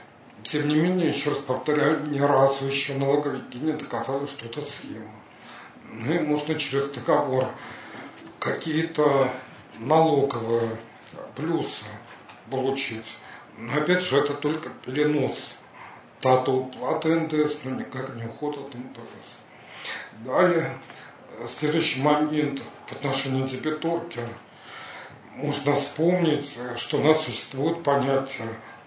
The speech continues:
цессия, договор цессия. Ну и сегодня можно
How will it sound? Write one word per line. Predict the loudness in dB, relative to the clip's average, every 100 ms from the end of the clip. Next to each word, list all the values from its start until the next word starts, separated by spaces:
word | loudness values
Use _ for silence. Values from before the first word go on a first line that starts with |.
| -18
цессия, | -8 -2 0 -2 -6 -8 -8 -10 -12 -18 -20 -14
договор | -10 0 2 4 4 2 -2 -10 -4
цессия. | 2 2 0 -10 -10 -12 -14 -18 -16 -10 -10 -10 -14 -8
Ну | 0
и | 2 4 4 2
сегодня | -2 -4 2 4 4 2 0 -2 -10 -18 -18 -16 -16 -20 -20 -20
можно | -14 -4 2 4 2 0 0 0